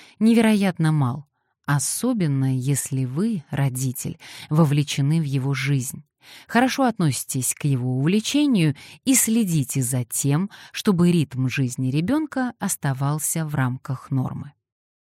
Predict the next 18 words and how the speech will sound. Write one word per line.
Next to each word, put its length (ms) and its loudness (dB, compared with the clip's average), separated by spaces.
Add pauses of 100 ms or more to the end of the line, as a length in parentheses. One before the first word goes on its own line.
(520)
Ответ. 480 0 (1120)
Отказывается 1120 0
идти 640 -2
обедать. 680 -4 (1080)
Услышав 440 -4
слово 360 -2
«геймер», 680 -2 (300)
некоторые 580 2
всё 280 -2
ещё 340 -2
представляют 800 0
себе 340 -2
мальчика, 760 -2 (260)
который 380 4
дни 420 4
и 40 2
ночи 360 0
напролёт 600 2